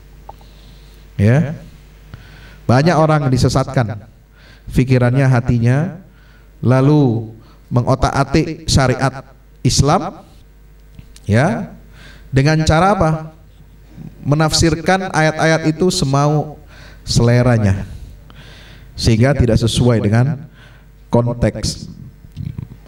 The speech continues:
ayat, tidak sesuai dengan asbabun nuzul, tidak sesuai dengan kaidah-kaidah kebahasaan, bahasa Arab, tidak sesuai dengan ilmu-ilmu, eh, apa namanya,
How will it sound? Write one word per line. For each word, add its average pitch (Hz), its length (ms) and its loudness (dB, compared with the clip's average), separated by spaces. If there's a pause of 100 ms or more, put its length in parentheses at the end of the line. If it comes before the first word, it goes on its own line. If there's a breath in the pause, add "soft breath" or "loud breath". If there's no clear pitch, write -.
ayat, 127 640 0
tidak 127 240 2
sesuai 127 320 2
dengan 104 400 0
asbabun 117 480 2
nuzul, 117 560 2
tidak 110 160 0
sesuai 120 480 2
dengan 113 320 0
kaidah-kaidah 113 800 0
kebahasaan, 107 840 0 (800 loud breath)
bahasa 107 180 2
Arab, 151 540 0 (240)
tidak 110 240 0
sesuai 120 320 2
dengan 110 240 0
ilmu-ilmu, 107 720 2 (880 loud breath)
eh, 98 760 4 (220)
apa 98 240 0
namanya, 98 320 2